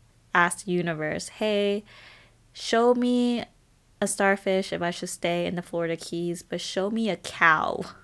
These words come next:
if I should move to Austin, Texas." And then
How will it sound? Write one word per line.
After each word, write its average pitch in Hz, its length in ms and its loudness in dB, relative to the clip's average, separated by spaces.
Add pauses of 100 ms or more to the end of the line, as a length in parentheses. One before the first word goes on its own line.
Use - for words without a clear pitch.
(280)
if 190 120 4
I 165 160 2
should 170 280 -2
move 165 320 -2
to - 180 -6
Austin, - 400 -2
Texas." - 720 -8 (1200)
And 202 180 2
then 170 380 4